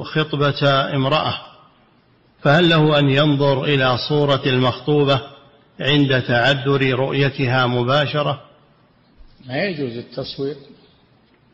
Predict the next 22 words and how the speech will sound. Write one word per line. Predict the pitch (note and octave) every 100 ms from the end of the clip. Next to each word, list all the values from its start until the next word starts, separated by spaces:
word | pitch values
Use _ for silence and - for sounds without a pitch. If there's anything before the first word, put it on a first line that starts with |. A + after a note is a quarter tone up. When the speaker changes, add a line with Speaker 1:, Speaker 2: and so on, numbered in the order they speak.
| _
Speaker 2:
ولا | G2+ A2+ C#3
استعماله، | - - C3 C#3 C3 B2 C3 - - _ _ _ _ _ _ _ _ _
هذه | B2 B2
وسيلة | D3 D3+ - D#3+ A#2+
محرمة، | C3 C3+ E3+ A#2+ A#2 A#2+ B2 - _ _ _ _ _ _ _ _ B2+
إنما | B2+ C3 D3+
يجوز | C#3+ C3 D#3 C#3+
من | C#3 D#3
التصوير | D#3 - C#3 - C#3+ G3 G#3
ما | F#3 F#3
دعت | F3 E3+ D#3+ -
الضرورة | D#3 D3+ D3+ G#3 G3+ C#3+
إليه، | B2+ A#2 A2
وهذه | A2 F#3
ما | A#3 B3+
هي | C4 F3
ضرورة. | D#3 A2+ A#2+ - _ _ _ _ _ _ _ _ B3+
بإمكانه | D4+ B3 G3 F3+ D#3+ D3 C#3+ C#3
أن | C#3+
يسأل | C#3+ C#3+ - C3
عنها | G#2+ C#3 C3+ C#3+ C#3 C3 - F3
النساء، | C3+ B2+ C3+ - C#3 C#3 C#3 -